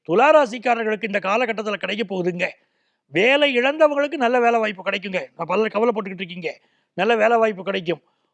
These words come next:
உங்களுக்கு எதிராக இருந்த கோர்ட் கேஸ் பிரச்சனைகள்ல நீங்க வெற்றி பெற போறீங்க. ஏன்னா துலா ராசியில தாங்க மிகச்சிறந்த மேதைகள், நிறைய நீதிபதிகள், பேராசிரியர் பெருமக்கள்,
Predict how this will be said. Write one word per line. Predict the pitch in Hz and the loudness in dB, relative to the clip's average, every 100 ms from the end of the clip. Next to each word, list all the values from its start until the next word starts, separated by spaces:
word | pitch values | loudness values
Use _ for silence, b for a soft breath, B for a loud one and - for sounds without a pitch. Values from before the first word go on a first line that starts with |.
| _ | _
உங்களுக்கு | 165 254 269 202 202 | -2 0 -2 2 0
எதிராக | 240 302 302 | 2 2 2
இருந்த | 277 254 202 - | 0 -4 -4 2
கோர்ட் | 277 285 208 - | 2 2 -8 -4
கேஸ் | 247 233 - | -2 -2 -6
பிரச்சனைகள்ல | 202 208 233 247 214 196 175 - _ _ - | -12 -8 -6 -2 0 0 -2 -4 _ _ -6
நீங்க | 220 233 | 0 2
வெற்றி | 196 190 254 | 0 -2 0
பெற | 226 | 0
போறீங்க. | 185 190 180 156 - _ _ _ | 0 -6 -6 -10 -12 _ _ _
ஏன்னா | 185 208 | -4 -4
துலா | 180 214 262 | 0 4 4
ராசியில | 269 202 226 208 | 2 -2 -2 0
தாங்க | 214 220 175 - _ _ _ | 0 -2 -6 -8 _ _ _
மிகச்சிறந்த | 147 180 269 - 277 285 294 | -8 0 0 0 -2 0 0
மேதைகள், | 233 214 240 233 190 - _ _ _ _ | 0 -2 -2 0 -2 -4 _ _ _ _
நிறைய | 165 202 247 254 196 | 0 0 0 -2 -4
நீதிபதிகள், | 202 277 277 240 196 170 135 _ _ _ _ | -2 -2 -2 -2 0 0 -2 _ _ _ _
பேராசிரியர் | 160 226 285 269 285 269 208 | 2 6 4 2 -2 -2 -2
பெருமக்கள், | 220 214 - 214 | -2 -2 -2 -4